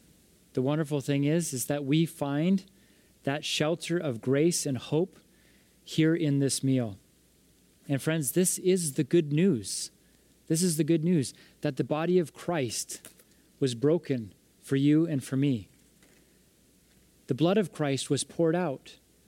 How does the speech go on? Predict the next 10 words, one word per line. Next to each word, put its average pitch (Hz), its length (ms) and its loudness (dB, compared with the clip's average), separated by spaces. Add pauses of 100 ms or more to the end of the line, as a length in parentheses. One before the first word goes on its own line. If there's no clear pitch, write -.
(440)
for - 160 -2
you 147 220 2
and 147 100 0
for 143 120 -4
me, 139 280 2
for - 200 -6
the 123 80 -4
forgiveness 147 720 -2
of 123 120 -6
sin. 120 420 -2